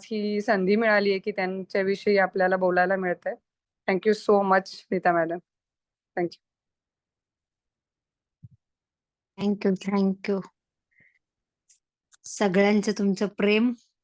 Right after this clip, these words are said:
Speaker 2: आणि मिळणारी ऊर्जा, त्यामुळे मला प्रोत्साहन मिळते. चला, अजून कोण बोलणार आहे का? एक शेवटचा आपण घेऊया, काही जणांचे उद्या घेता येतील. अर्चना मॅडम, तुम्ही बोलणार आहात का आता?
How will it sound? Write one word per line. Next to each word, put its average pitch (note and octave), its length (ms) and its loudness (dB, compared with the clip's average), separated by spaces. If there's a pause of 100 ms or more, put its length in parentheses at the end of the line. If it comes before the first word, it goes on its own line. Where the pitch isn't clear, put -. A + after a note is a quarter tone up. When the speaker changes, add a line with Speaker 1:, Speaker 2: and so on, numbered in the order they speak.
(420)
Speaker 2:
आणि F#3 160 -4
मिळणारी F#3 520 0
ऊर्जा, E3 380 -4 (400)
त्यामुळे F3+ 240 0
मला F3+ 260 4
प्रोत्साहन F3+ 500 -2
मिळते. F3 380 -8 (2750)
चला, F#3 260 2
अजून G3+ 260 4
कोण A#3+ 220 4
बोलणार A3 360 4
आहे G#3+ 200 0
का? A3+ 300 -8 (1500)
एक G#3 340 -2
शेवटचा A3 520 0
आपण A3 240 0
घेऊया, G#3 200 2
काही G#3 240 -2
जणांचे G#3 420 -4
उद्या F#3+ 260 -4
घेता E3 320 -10
येतील. F3 240 -10 (600)
अर्चना A#3 280 2
मॅडम, A#3 240 4
तुम्ही A#3 200 4
बोलणार G#3 300 4
आहात F3 120 0 (120)
का G3+ 60 -4
आता? A#3 240 -10